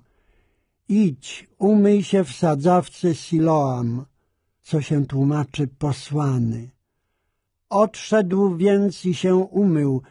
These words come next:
i wrócił widząc. Dlatego sąsiedzi oraz ci, którzy przedtem widywali go jako żebraka, zaczęli mówić:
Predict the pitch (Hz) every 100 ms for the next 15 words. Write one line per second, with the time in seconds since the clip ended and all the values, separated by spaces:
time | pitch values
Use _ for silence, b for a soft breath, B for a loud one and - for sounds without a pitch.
0 | b b b 143 127 147 226 247 - 226
1 | 196 135 147 151 131 135 127 120 127 -
2 | - - _ _ _ _ _ _ _ _
3 | _ _ _ _ _ 160 160 - 233 269
4 | 220 190 170 156 254 220 190 170 165 151
5 | - - 226 - 202 160 156 - 220 214
6 | - 175 151 147 143 170 202 185 147 156
7 | 160 - 147 135 131 147 175 170 156 143
8 | 143 135 143 135 139 135 127 117 117 -